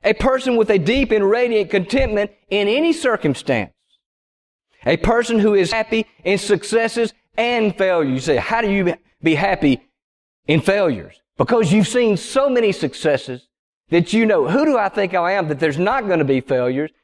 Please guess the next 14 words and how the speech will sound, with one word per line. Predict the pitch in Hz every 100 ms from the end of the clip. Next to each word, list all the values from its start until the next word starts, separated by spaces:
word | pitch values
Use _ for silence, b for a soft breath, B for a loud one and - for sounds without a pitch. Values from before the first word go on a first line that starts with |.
| _ -
I'm | 185
just | 233 202
gonna | 208 175
keep | 269 302
moving | 202 170 151 151
on | 165
because | 165 165 165
I'm | 180
gonna | 202 196
have | 220 170
both | 247 190 143
eventualities | 165 185 180 175 165 139 131
in | 143
life." | 156 175